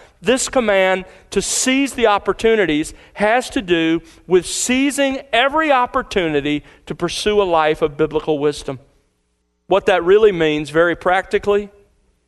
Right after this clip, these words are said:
is what you do with your free hours. You ever thought about this? You, you have as much time as anyone in the world has ever had. As much time as Jesus had, as much time as Moses had, as much time as the President of the United States has.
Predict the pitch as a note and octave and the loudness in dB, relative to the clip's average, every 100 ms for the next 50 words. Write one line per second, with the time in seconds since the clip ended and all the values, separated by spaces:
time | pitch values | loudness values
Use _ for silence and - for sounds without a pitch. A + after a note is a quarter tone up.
0 | _ - D3+ C3+ E3+ F3+ F3+ D3 D#3 D3 | _ -4 -4 0 0 0 -6 -4 -2 -2
1 | C#3+ D3+ C3+ D#3+ D3 C#3 B2+ A#2+ A#2 - | -4 -6 -8 -4 0 0 0 -2 -10 -18
2 | - _ _ _ _ _ - C4+ - F3+ | -20 _ _ _ _ _ -6 -4 0 2
3 | F#3 F3 - F3 F3 G#3+ A3 G3+ G3 A#3+ | 2 0 0 -2 -2 -8 -14 -10 -6 -2
4 | G#3+ F#3+ F#3+ F#3+ F3 D#3 F3 F3+ - F#3 | 0 2 2 0 -2 -2 -2 -4 -2 0
5 | F3 F3 D#3 C#3+ E3 F#3 E3 E3 D3+ C#3+ | 2 0 -2 -4 -2 -2 -2 -2 -4 -2
6 | D3 C#3+ C#3 C#3 C#3 C#3 C3 A2+ A2+ - | 0 0 -4 -4 -4 -4 -4 -6 -6 -16
7 | _ - D3+ D#3+ - F#3 E3+ D#3 C#3 D3+ | _ -10 -4 -4 -2 -2 0 -2 -6 -4
8 | E3 F#3 F3 F3 E3+ E3+ D3 D#3 - E3 | -6 -6 -4 0 0 0 -4 -6 -4 -4
9 | D#3+ D3 D3+ D3+ D#3 D#3+ - D#3 D#3+ - | -4 -4 -2 -2 -2 -4 -2 0 0 -4
10 | - _ _ _ _ _ C#3+ E3+ E3+ - | -18 _ _ _ _ _ -4 -2 -2 -2
11 | F3 E3+ E3+ D#3 - D#3 F3+ E3 E3+ D#3+ | 0 0 0 -4 -6 -4 0 0 0 -6
12 | D3 C#3+ D3+ D3+ - D#3+ D#3 - D#3+ D#3 | -6 -2 -2 -2 -2 0 0 -2 0 0
13 | D#3 | -2